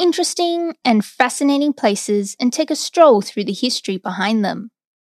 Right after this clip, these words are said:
Today's destination sees us going back in time to medieval France and everything that went along with it.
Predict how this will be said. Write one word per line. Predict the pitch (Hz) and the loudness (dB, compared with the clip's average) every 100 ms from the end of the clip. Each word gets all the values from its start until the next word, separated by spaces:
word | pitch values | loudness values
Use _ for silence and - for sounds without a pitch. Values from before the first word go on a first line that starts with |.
| _ _ _ - | _ _ _ -2
Today's | 339 330 330 349 339 | 6 10 10 6 2
destination | - 330 - 277 233 233 - 247 247 | 0 0 2 2 4 2 2 2 2
sees | 247 320 311 | 2 0 0
us | 311 - | 0 4
going | 277 294 302 | 4 6 4
back | 311 - | 0 0
in | 311 | -2
time | 285 269 254 208 190 | 2 2 4 4 2
to | - | 2
medieval | 196 196 202 220 214 214 226 | 2 2 2 2 0 0 0
France | - 208 190 175 156 - - _ _ | -2 -2 0 -2 -4 -10 -14 _ _
and | 220 - | -2 2
everything | 247 226 208 - 185 180 196 | 2 4 2 0 -4 -4 -4
that | - - | -4 -2
went | 196 190 - | -2 -2 -2
along | 185 175 175 190 | -4 -4 -4 -6
with | 196 - | -6 -6
it. | - _ - | -8 _ -20